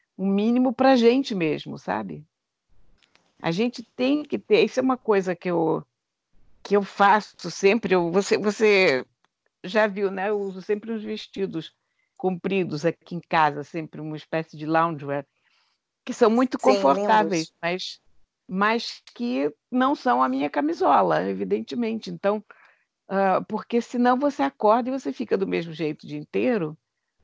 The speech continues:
Speaker 1: é péssimo pro teu moral, né? Você tem que ter uma roupa de dormir, a roupa com que você passa o dia é outra. Não,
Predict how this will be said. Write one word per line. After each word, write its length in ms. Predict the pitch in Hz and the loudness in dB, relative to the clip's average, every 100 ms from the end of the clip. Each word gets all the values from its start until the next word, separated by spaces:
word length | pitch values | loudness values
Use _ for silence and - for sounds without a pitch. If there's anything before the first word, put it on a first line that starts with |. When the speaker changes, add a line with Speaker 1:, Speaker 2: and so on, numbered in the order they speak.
| _ _ _ _ _ _ _ _ _ _ | _ _ _ _ _ _ _ _ _ _
Speaker 1:
é 140 | - | 0
péssimo 580 | 233 214 240 277 - 254 | 2 4 4 4 0 -4
pro 200 | 202 196 | -6 -8
teu 240 | 196 196 190 | -2 0 0
moral, 540 | 175 160 135 127 131 _ | 0 2 2 -2 -8 _
né? 280 | 151 208 240 _ | -10 -10 -10 _
Você 240 | 175 - | -16 -14
tem 180 | 175 196 | -4 -2
que 140 | 226 208 | -2 -2
ter 200 | - 190 | 2 2
uma 220 | 220 233 | 2 0
roupa 320 | 196 196 180 | 0 -2 -4
de 100 | 170 | -8
dormir, 440 | 170 170 156 170 | -4 -4 -2 0
a 100 | 226 | 2
roupa 380 | 220 196 214 185 | 2 2 2 0
com 180 | - 170 | -2 -2
que 80 | 175 | 0
você 180 | 175 170 | 0 0
passa 360 | - 160 - | 2 0 0
o 40 | 139 | -8
dia 240 | 156 226 | -4 -2
é 40 | |
outra. 500 | 240 196 240 - 170 - _ - - _ | 0 0 -2 -4 -12 -12 _ -20 -20 _
Não, 220 | - 170 | -8 -6